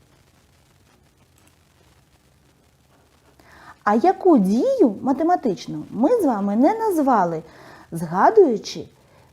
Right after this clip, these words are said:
компоненти математичних дій? Правильно, ми з вами не згадали, як називаються компоненти дії множення. А називаються вони так. Перший множник, другий множник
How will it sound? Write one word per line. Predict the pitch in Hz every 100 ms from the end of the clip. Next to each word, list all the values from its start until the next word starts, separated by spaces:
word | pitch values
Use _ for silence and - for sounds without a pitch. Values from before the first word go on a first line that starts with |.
| _
компоненти | 226 185 165 165 175 269 427 214
математичних | 160 175 170 160 254 - 349 320
дій? | 196 175 185 _ _ _ _ _ _ - _ _ -
Правильно, | 311 262 180 160 156 - -
ми | 254
з | 226
вами | 254 453 370 190 -
не | 254 247
згадали, | 196 190 185 269 403 262 -
як | 220 403 311
називаються | 269 220 247 269 240 233
компоненти | 208 196 202 208 269 381 220
дії | 185 202 220
множення. | 226 233 190 165 156 165 165 _ _ - - -
А | 202
називаються | 180 185 226 453 440 240
вони | 240 339 370
так. | 180 170 - - _ _ _ _ _
Перший | 233 196 170 175 - 262
множник, | 294 320 330 349 403 - _ _ _
другий | 214 214 226 170 156 175
множник | 190 254 285 302 302 339 -